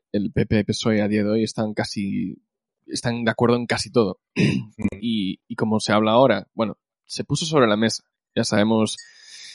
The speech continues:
Speaker 1: más o menos cómo, cómo pueden salir los tiros, pero se, se puso sobre la mesa,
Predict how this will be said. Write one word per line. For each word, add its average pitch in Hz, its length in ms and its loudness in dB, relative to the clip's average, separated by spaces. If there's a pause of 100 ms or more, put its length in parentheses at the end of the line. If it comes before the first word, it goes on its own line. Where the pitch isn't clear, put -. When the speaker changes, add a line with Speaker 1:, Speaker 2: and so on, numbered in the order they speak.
(240)
Speaker 1:
más 120 220 0
o 120 40 4
menos 113 320 4
cómo, 104 460 2
cómo 107 220 2
pueden 104 260 2
salir 107 260 2
los 110 160 0
tiros, 120 240 2
pero 107 280 0 (120)
se, 98 440 -4
se - 100 -10
puso 104 220 -4
sobre 110 240 2
la 107 120 4
mesa, 113 360 0